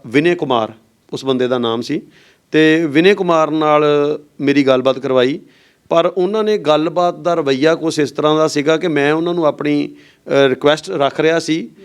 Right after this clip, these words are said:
ਵੀ ਮੇਰਾ ਤੁਸੀਂ ਪਾਸਪੋਰਟ ਚੈੱਕ ਕਰ ਸਕਦੇ ਆ, ਸੇਮ ਏਅਰਪੋਰਟ ਤੋਂ ਮੈਂ ਪਹਿਲਾਂ ਵੀ ਟਰੈਵਲ ਕਰਦਾ ਇਹੀ ਕਕਾਰ ਪਾ ਕੇ, ਤੇ ਮੈਨੂੰ ਇਸ ਵਾਰ ਕਿਉਂ ਤੁਸੀਂ ਇੰਨੀ ਪ੍ਰੋਬਲਮ ਕ੍ਰੀਏਟ ਕਰ ਰਹੇ ਆ। ਪਰ ਉਹਨਾਂ ਵੱਲੋਂ ਗੱਲ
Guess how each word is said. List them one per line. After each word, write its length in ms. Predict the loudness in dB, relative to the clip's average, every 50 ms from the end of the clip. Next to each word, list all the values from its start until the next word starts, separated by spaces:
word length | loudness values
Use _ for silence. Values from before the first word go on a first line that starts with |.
| -20 -20 -20 -8 0
ਵੀ 100 | 0 2
ਮੇਰਾ 280 | 4 4 4 4 2 0
ਤੁਸੀਂ 260 | -2 -6 -8 -8 -6
ਪਾਸਪੋਰਟ 420 | -4 -4 -4 -4 -4 -6 -8 -8
ਚੈੱਕ 220 | -4 -4 -4 -4 0
ਕਰ 140 | -2 -2
ਸਕਦੇ 380 | -2 -2 -6 -4 -4 -2 -2 -2
ਆ, 160 | -2 -2 -4 -8 _ _ _ _ -2
ਸੇਮ 260 | 2 2 4 4 4
ਏਅਰਪੋਰਟ 380 | 4 2 2 0 -4 -4 -4 -4
ਤੋਂ 120 | -4 -6
ਮੈਂ 120 | -6 -4
ਪਹਿਲਾਂ 280 | -2 -2 -2 0 0 0
ਵੀ 80 | -2 0
ਟਰੈਵਲ 300 | 0 0 0 0 0 0
ਕਰਦਾ 400 | 0 -2 -2 0 0 -2 -2 -2 -8 _ _ _ _ _ _ 4
ਇਹੀ 260 | 6 6 6 6 4 -2 -4 -8
ਕਕਾਰ 320 | -8 -4 0 0 0 0 0
ਪਾ 200 | 0 0 0 0
ਕੇ, 200 | -2 -6 -8 -8 -10 _ _ _ _ _ _ _ _ _ _ _ _
ਤੇ 520 | 4 6 8 8 8 8 6 6 4 4 2 2
ਮੈਨੂੰ 240 | 0 0 2 4 2
ਇਸ 160 | 2 2 0
ਵਾਰ 160 | -2 -4 -4
ਕਿਉਂ 260 | -2 -2 -2 -2 -2
ਤੁਸੀਂ 300 | -2 -6 -8 -4 -2 -2
ਇੰਨੀ 140 | 0 0 -2
ਪ੍ਰੋਬਲਮ 380 | -2 -2 -2 -2 0 0 -2 -2
ਕ੍ਰੀਏਟ 280 | -2 0 0 0 0
ਕਰ 180 | 0 0 0 0
ਰਹੇ 140 | 0 -2 -4
ਆ। 120 | -4 -8 -10 -16 -20 -20 -8 -2
ਪਰ 100 | -2 -2
ਉਹਨਾਂ 400 | -2 0 -4 -4 -4 -2 -4 -4
ਵੱਲੋਂ 260 | -4 -2 0 0 0
ਗੱਲ 340 | 2 2 2 2 2 0 -4